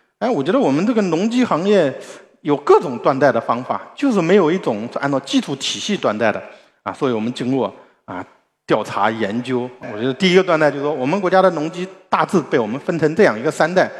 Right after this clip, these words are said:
第一代就是从前苏联引进的，前苏联哈尔科夫拖拉机厂，就是现在俄乌冲突正在打仗的那个地方。他们把一整套的技术体系，啊，当时五几年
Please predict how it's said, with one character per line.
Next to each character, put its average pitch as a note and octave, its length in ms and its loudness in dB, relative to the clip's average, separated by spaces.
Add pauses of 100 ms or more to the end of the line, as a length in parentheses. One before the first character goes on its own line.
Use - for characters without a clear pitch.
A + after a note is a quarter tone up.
(320)
第 A3+ 200 4
一 A#3 40 4
代 G#3+ 200 4 (440)
就 A#2+ 120 -8
是 A#2 160 -12
从 A#2+ 240 -6
前 C3 280 -2
苏 F3 220 -4
联 A2 260 -2 (120)
引 G#2 200 -4
进 C3+ 200 -2
的， G2 100 -6 (360)
前 C3+ 200 0
苏 D#3 140 -4
联 C3+ 160 0
哈 E3+ 140 0
尔 B2+ 120 4
科 - 160 -2
夫 D3 140 -6
拖 C#3+ 160 -4
拉 C#3+ 100 4
机 C#3 120 -6
厂， C3 160 -6 (380)
就 A2+ 140 -6
是 A2+ 60 -4
现 C#3 200 0
在 C3+ 180 4 (140)
俄 A#2+ 80 -6
乌 C3 180 -4
冲 D3 260 -4
突 C3 200 -6 (220)
正 B2 100 -6
在 A2+ 120 -4
打 G#2 180 -4
仗 C#3 160 -2
的 B2 100 0
那 A2 80 -2
个 G#2 80 -4
地 A#2+ 160 -4
方。 G2+ 140 -8 (920)
他 C#3+ 220 2
们 C#3 240 -2
把 F#2+ 260 -2 (100)
一 A3+ 180 0
整 G#2+ 300 -2
套 F#3+ 180 2
的 A#2 140 -2
技 - 180 -10
术 A#2+ 140 -10
体 - 200 -12
系， - 240 -10 (380)
啊， F#2 220 -12 (220)
当 B2+ 180 -4
时 B2 80 -8 (140)
五 B2 160 -6
几 C3+ 140 -6
年 G2 200 -6